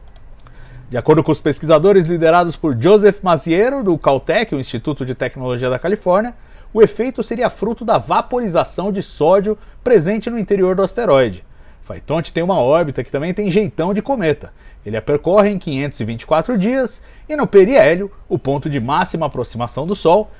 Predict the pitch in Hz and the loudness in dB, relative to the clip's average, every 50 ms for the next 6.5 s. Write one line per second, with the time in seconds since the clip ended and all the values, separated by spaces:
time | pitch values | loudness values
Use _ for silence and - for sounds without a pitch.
0 | - - - - 294 269 - 220 180 226 285 302 254 - - - - 147 143 156 | -20 -20 -6 -4 -2 0 0 0 0 0 -4 -4 -6 -8 -12 -4 0 2 4 4
1 | 160 160 - 147 135 123 135 160 208 233 254 220 - 247 233 254 240 240 247 240 | 2 2 -2 -4 -2 0 0 0 0 0 -2 -6 -6 -6 -4 -4 -4 -4 -4 -4
2 | - 247 277 254 202 - 175 175 156 120 104 - - - - - - - - - | -6 -6 -6 -8 -4 0 2 2 2 2 0 -6 -14 -20 -20 -20 -20 -20 -18 -16
3 | 98 98 - 123 117 139 139 - 170 165 160 190 220 240 - - 214 190 - 202 | -14 -10 -8 -4 -4 -2 0 0 0 2 2 0 0 0 0 0 -2 0 -2 -2
4 | - - 127 - - 175 175 - 156 - - 180 170 147 147 - - 120 - - | -2 -2 -2 -2 -4 -4 -2 -2 -2 -2 -4 -4 -4 -4 -4 -4 -4 -6 -6 -6
5 | - 165 202 190 - - 240 196 190 190 190 202 214 196 196 196 214 202 - 165 | -6 -6 -6 -4 -6 -8 -6 -4 -2 -2 -2 -2 -2 0 0 0 0 0 2 2
6 | 151 147 123 - - - - - - | 2 2 2 -2 -8 -16 -20 -20 -20